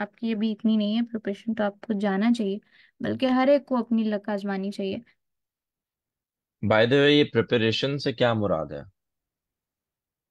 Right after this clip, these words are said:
Speaker 2: अगर कोई
Speaker 1: प्रिपरेशन
Speaker 2: बंदा है,
Speaker 1: का
Speaker 2: जैसे कि अगर कोई प्रोफेशनल बंदा है जो कि जॉब कर चुका है, आ, कर रहा है, वो एप्लीकेशन,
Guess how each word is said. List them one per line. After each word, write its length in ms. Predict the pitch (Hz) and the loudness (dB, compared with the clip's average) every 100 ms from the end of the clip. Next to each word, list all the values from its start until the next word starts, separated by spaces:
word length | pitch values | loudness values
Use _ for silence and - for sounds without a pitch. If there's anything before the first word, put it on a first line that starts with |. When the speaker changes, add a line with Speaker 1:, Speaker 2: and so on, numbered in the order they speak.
| _ _ _ _ _ - | _ _ _ _ _ -2
Speaker 2:
अगर 140 | 104 107 | 2 6
कोई 160 | 127 | 6
Speaker 1:
प्रिपरेशन 240 | 120 131 113 | 6 4 4
Speaker 2:
बंदा 300 | 110 110 113 | 2 4 4
है, 100 | 117 | 4
Speaker 1:
का 120 | 110 | 4
Speaker 2:
जैसे 340 | 107 - 113 | 2 2 0
कि 240 | 101 110 - - | 0 -2 -4 -8
अगर 240 | 98 104 | -4 -4
कोई 100 | 101 | -6
प्रोफेशनल 640 | 92 95 95 95 - 120 | -6 -4 0 0 0 -2
बंदा 320 | 107 101 95 101 | 0 0 2 2
है 100 | 107 | 2
जो 160 | 104 | 0
कि 120 | 101 | -2
जॉब 400 | 101 104 101 101 - | -2 2 4 4 0
कर 140 | 98 | -4
चुका 340 | 90 92 90 87 | -4 -10 -6 -4
है, 160 | 90 - - - _ _ 92 | -6 -10 -18 -20 _ _ -2
आ, 240 | 92 90 | 0 0
कर 240 | 90 107 | 2 2
रहा 180 | 104 98 | 4 4
है, 140 | 92 92 | 4 2
वो 280 | 95 95 | 2 0
एप्लीकेशन, 1080 | 85 92 98 87 92 90 101 95 95 95 90 | 0 -2 -6 -4 -6 -4 -2 0 -2 -6 -8